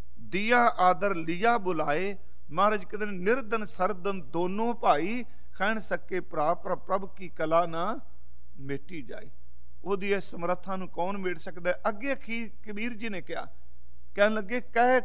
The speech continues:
ਕਬੀਰ ਨਿਰਧਨ ਹੈ ਸੋਈ, ਦੁਨਿਆਵੀ ਤੌਰ ਤੇ ਗਰੀਬ ਹੋਵੇ, ਜਾਂ ਕਹਿ ਹਿਰਦੈ ਨਾਮ ਨਾ ਹੋਈ।" ਜਿਸ ਦੇ ਹਿਰਦੇ ਵਿੱਚ ਪਰਮਾਤਮਾ ਦਾ ਨਾਮ ਨਹੀਂ, ਉਹ ਕੰਗਲਾ ਹੈ। ਪਰ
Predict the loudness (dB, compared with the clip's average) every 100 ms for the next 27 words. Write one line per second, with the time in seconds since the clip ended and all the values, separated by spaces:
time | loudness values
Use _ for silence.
0 | 0 0 0 -2 0 0 2 2 0 0
1 | 0 0 0 2 2 2 0 -2 -2 -2
2 | -2 -2 -2 -2 -2 -2 -2 -2 0 2
3 | 4 4 2 2 2 4 2 2 2 2
4 | 2 0 0 2 2 2 2 2 2 0
5 | 0 0 -2 2 2 2 0 -2 -2 -2
6 | 0 4 6 4 4 2 2 2 0 -2
7 | -4 -2 -2 -2 -2 0 0 0 -2 0
8 | 0 0 -2 -2 -2 0 0 0 -2 -2
9 | 0 -2 0 -2 -2 -4 -4 -4 -2 -2
10 | -2 -2 -2 -4 -4 -4 -4 -4 -4 -4
11 | -2 0 0